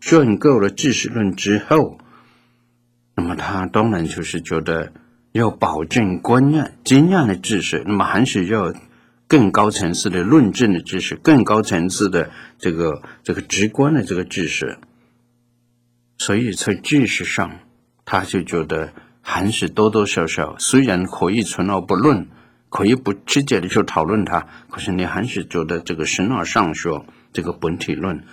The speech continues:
它很有存在的价值，而且它非常的重要。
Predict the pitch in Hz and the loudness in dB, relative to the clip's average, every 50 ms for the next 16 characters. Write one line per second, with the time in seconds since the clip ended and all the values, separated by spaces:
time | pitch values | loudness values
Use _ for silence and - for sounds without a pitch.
0 | - _ _ - - 87 - - 82 80 76 82 82 - - 76 73 76 - 98 | -20 _ _ -14 -12 -10 -8 -6 -6 -6 -6 -8 -8 -8 -10 -10 -8 -4 -4 -2
1 | 85 78 82 - - 104 92 78 76 - - 78 71 73 _ _ _ _ - - | -2 -2 -4 -4 -4 -4 -4 -4 -8 -10 -8 -10 -10 -10 _ _ _ _ -6 -6
2 | 87 - - 78 - - 82 80 - 98 90 - 85 78 76 82 - - 117 101 | -4 -2 -2 -4 -2 -4 -4 -2 -2 -4 -4 -2 -4 -6 -6 -6 -4 -2 -2 -2
3 | 87 80 87 - - - | 0 -2 -2 -4 -4 -10